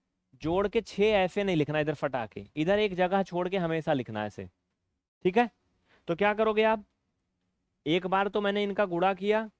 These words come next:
इनका गुणा करके यहाँ लिख दिया नौ, अब इनको जोड़ के यहाँ लिख दिया, अब इनको घटा दिया, ऊपर मैंने तीन लिख दिया, इतना बात खत्म, एक स्टेप हो गया। अब हम दशमलव के बाद वाला जोड़ा यहाँ उतारेंगे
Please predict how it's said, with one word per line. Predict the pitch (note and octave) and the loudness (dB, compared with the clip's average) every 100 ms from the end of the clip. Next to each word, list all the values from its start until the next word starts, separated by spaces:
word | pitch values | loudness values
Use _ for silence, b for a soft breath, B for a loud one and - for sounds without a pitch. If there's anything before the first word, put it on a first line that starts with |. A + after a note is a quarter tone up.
| _ b b | _ b b
इनका | D#3 G3+ | -2 0
गुणा | F3 F3+ G3+ | 0 2 2
करके | G3 F#3+ | 0 0
यहाँ | G#3+ D#3+ D3+ | 0 2 0
लिख | D3 | 0
दिया | C#3+ D3 C#3 - - | -2 -2 -4 -8 -10
नौ, | C3+ E3+ F3+ - b b | -2 0 -2 -6 b b
अब | - E3+ | -2 -2
इनको | G3 G#3+ | 0 0
जोड़ | F#3 F3+ | 0 0
के | G3+ | 0
यहाँ | F#3 | 0
लिख | A#2 A2+ | -2 -4
दिया, | A#2 A#2 A#2+ _ _ - | -4 -6 -8 _ _ -6
अब | D3+ | -2
इनको | F3+ F#3 G#3+ | -2 -2 -2
घटा | D3 B2+ B2 | 0 0 -2
दिया, | B2 A#2+ B2+ _ _ - | -4 -6 -8 _ _ -4
ऊपर | E3 G#3 | 0 0
मैंने | G3+ G#3 | 0 0
तीन | F3 D#3+ | 0 0
लिख | D3 | -2
दिया, | D3 F#3 | -4 -6
इतना | E3 C#3+ | -4 -4
बात | C3 | -4
खत्म, | - A2 A2 - _ _ _ _ _ _ _ | -6 -12 -12 -16 _ _ _ _ _ _ _
एक | D#3+ F#3 | -2 0
स्टेप | F#3 G#3 | 0 -2
हो | D3 G#2+ | -4 -8
गया। | G#2 G#2 _ _ _ _ _ _ _ _ _ _ _ | -8 -10 _ _ _ _ _ _ _ _ _ _ _
अब | E3+ G3+ | 0 2
हम | G#3 A3 | 2 2
दशमलव | G3 F#3+ F#3 G#3+ | 0 2 0 0
के | G#3+ | 0
बाद | F3+ F3 F#3+ | 0 0 0
वाला | G3 G3+ | 2 2
जोड़ा | F3 F#3 G3+ | 2 2 4
यहाँ | G3 E3+ | 4 0
उतारेंगे | E3 B2 G#2+ G#2 G2 | 0 -2 -2 -4 -8